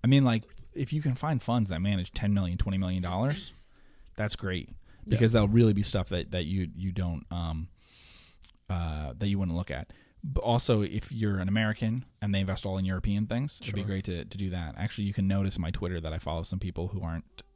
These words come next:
Speaker 1: tweeting in English,
Speaker 2: Yeah.
Speaker 1: which is interesting, but
Speaker 2: <laughs>
Speaker 1: it's 'cause the computer can translate for me.
Speaker 2: Uh-huh.
Speaker 1: So why do I do that? It's because it, they'll talk about things that I would never find otherwise.
Speaker 2: So if you had to, if you had to give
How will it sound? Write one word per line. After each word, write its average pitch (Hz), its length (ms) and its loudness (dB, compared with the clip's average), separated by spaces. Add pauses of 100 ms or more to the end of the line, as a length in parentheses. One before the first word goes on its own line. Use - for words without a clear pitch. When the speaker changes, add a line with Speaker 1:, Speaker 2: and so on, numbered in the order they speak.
Speaker 1:
tweeting 90 480 -2
in 87 160 -2
English, 110 500 0
Speaker 2:
Yeah. 110 200 -6 (120)
Speaker 1:
which 110 140 -2
is 98 100 -2
interesting, 117 420 -2
but 117 140 4
Speaker 2:
<laughs> - 20 2
Speaker 1:
it's 101 140 -2
'cause 92 300 -6 (260)
the 92 380 -2
computer 98 320 -2
can 90 100 -4
translate 101 400 0
for 76 160 -6
me. 87 140 -4
Speaker 2:
Uh-huh. 117 200 -4 (220)
Speaker 1:
So 113 220 0
why 101 300 0
do 98 100 0
I 87 60 -2
do 120 180 2
that? 90 240 0
It's 92 100 -8
because 101 320 -4
it, 92 160 -6
they'll 101 340 -2
talk 90 200 -2
about 82 220 -6
things 90 240 -4
that 78 140 -4
I 85 140 -4
would 90 140 -2
never 82 220 -4
find 76 280 -8
otherwise. - 560 -8
Speaker 2:
So 127 200 2
if 117 160 0
you 151 80 4
had 175 140 0
to, 131 120 -2 (240)
if 123 180 -4
you 147 140 0
had 147 280 -4
to 117 380 -2 (600)
give 120 480 2